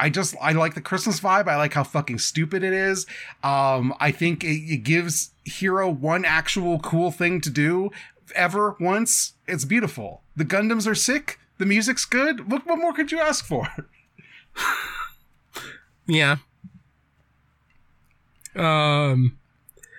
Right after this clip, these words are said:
Speaker 2: the Gundams are sick.
Speaker 1: Yeah.
Speaker 2: Uh, Wing has some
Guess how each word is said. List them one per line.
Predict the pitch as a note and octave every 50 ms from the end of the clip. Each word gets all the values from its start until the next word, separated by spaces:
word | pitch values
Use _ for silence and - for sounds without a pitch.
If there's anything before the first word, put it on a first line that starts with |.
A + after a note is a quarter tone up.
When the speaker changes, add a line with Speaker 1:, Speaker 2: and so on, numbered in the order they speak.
| - -
Speaker 2:
the | - E3+ F#3
Gundams | A#3 C4+ C#4+ B3+ F#3+ D#3 C3+ C3
are | B2 A2+ G#2
sick. | G2 - - D2 A#1+ - - - - - _ _ _ _ _ _ _ _ -
Speaker 1:
Yeah. | A2 F#2+ F2+ - _ _ _ - - - _ F3+ - _ _ _ _ - _ _ _ _ _ _ _ _ _
Speaker 2:
Uh, | - E3+ D3+ C#3 B2+ B2 A#2 A#2 A2 G#2 - _ _ _ - - - - _
Wing | - F#3 G#3 B3+ C4+ C4 A#3
has | G3 E3+ E3 D#3 D#3 D#3 D3 -
some | - D#3+ C#3+ C3+ B2+ B2 B2+